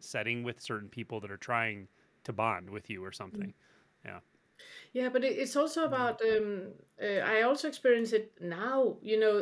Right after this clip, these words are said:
Speaker 2: if I'm receiving an email for somebody that wants to bond with me, I'm trying to look for what, what is it you want? You know, where, where, where is it? You know, I need the bullet
Speaker 1: Mm-hmm.
Speaker 2: points, and then we do that, and then we do that. So I need to forward it to a friend that is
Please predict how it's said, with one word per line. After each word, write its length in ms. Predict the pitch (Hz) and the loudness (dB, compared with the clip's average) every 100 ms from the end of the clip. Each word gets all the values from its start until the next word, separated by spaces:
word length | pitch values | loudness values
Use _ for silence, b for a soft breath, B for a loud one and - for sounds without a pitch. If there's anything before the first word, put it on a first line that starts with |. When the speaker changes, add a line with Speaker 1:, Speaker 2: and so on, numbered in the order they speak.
| - | 0
Speaker 2:
if 160 | 214 | 4
I'm 220 | 220 220 | 6 6
receiving 500 | 208 208 233 214 202 | 4 0 0 2 2
an 100 | 196 214 | 2 2
email 340 | 262 208 190 | 4 4 2
for 80 | 190 | 0
somebody 360 | - 196 190 196 | -2 0 0 0
that 180 | 196 196 | 0 0
wants 220 | 208 - | -2 -2
to 100 | 214 | -2
bond 360 | 208 214 240 220 | 2 4 4 2
with 120 | 202 | 0
me, 240 | 196 190 B B B | 0 -4 B B B
I'm 140 | - 226 | 2 2
trying 340 | - 262 320 | 0 2 2
to 140 | - 277 | 4 4
look 320 | 233 285 - | 8 8 8
for 240 | 240 226 - | 4 2 2
what, 260 | 240 - | 2 4
what 160 | 226 269 | 6 6
is 160 | 302 | 4
it 120 | 330 269 | 0 0
you 100 | 247 | 0
want? 520 | 170 165 262 320 - | 0 0 2 0 -2
You 80 | 247 | 8
know, 100 | 240 | 10
where, 200 | 240 240 220 | 10 6 8
where, 240 | 269 262 | 6 6
where 260 | - 254 294 | 6 6 6
is 260 | 269 302 254 | 6 6 8
it? 160 | 220 | 6
You 80 | 214 | 6
know, 80 | 220 | 4
I 80 | 240 | 4
need 200 | 277 269 | 4 4
the 60 | |
bullet 320 | 262 277 294 - | 4 4 4 2
Speaker 1:
Mm-hmm. 180 | - | 2
Speaker 2:
points, 260 | 233 220 220 | 4 6 6
and 160 | 220 214 B B - | 2 2 B B 6
then 160 | 240 247 | 6 6
we 80 | 254 | 2
do 140 | 254 | 6
that, 180 | 226 220 | 8 8
and 120 | 226 | 8
then 100 | 226 | 6
we 60 | 226 | 4
do 140 | 220 | 4
that. 220 | 233 262 | 4 4
So 120 | - 240 | 2 4
I 100 | 277 | 4
need 200 | 311 - | 4 0
to 120 | 240 | -6
forward 400 | - 233 226 214 | 2 6 8 8
it 100 | 196 | 6
to 120 | - | 2
a 40 | 196 | 0
friend 360 | 196 302 269 | 2 2 4
that 100 | 214 | 6
is 220 | 214 208 | 4 2